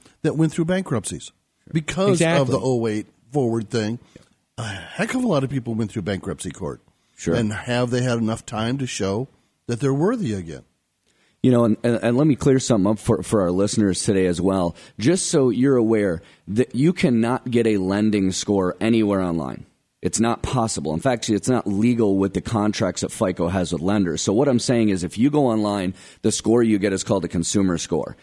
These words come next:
Speaker 3: And this is what really confuses consumers. That score is literally not used for any lending decision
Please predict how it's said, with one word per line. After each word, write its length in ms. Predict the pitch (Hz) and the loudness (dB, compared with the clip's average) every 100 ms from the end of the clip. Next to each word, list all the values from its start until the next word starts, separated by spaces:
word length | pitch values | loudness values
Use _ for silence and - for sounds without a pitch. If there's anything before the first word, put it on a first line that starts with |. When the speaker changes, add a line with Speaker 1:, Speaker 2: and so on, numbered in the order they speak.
| - - | -18 -2
Speaker 3:
And 100 | 95 | 2
this 140 | 156 180 | 2 2
is 80 | |
what 180 | 143 80 | 0 2
really 280 | 107 123 135 | 2 4 2
confuses 520 | 113 98 117 101 101 | 2 2 2 0 -2
consumers. 540 | 104 92 104 87 69 76 | -2 0 0 -2 -4 -6
That 300 | 110 127 - | -4 -4 -6
score 420 | - 110 131 165 | -2 0 0 -2
is 240 | 104 90 | -4 -4
literally 480 | 101 131 - 127 110 | -2 -2 -2 0 0
not 280 | 101 107 - | 0 -2 -2
used 320 | 107 117 107 | 0 0 -2
for 200 | - 98 - | -2 -2 2
any 240 | 113 151 | 2 4
lending 400 | 139 117 113 110 | 4 4 4 4
decision 640 | 104 - 107 95 98 95 | 2 2 0 2 2 2